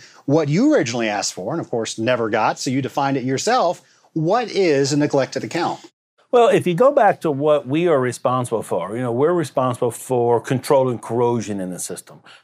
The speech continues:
Speaker 2: preventing mineral deposition, controlling microbiological activity,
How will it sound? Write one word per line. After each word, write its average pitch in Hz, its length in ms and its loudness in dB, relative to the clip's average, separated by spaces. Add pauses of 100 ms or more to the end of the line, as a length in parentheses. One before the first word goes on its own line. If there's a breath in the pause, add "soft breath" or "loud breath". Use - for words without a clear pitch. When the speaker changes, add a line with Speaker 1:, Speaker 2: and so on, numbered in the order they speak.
Speaker 2:
preventing 127 520 0
mineral 135 280 2
deposition, 95 720 -4
controlling 151 520 0
microbiological 120 1080 2
activity, 107 600 -4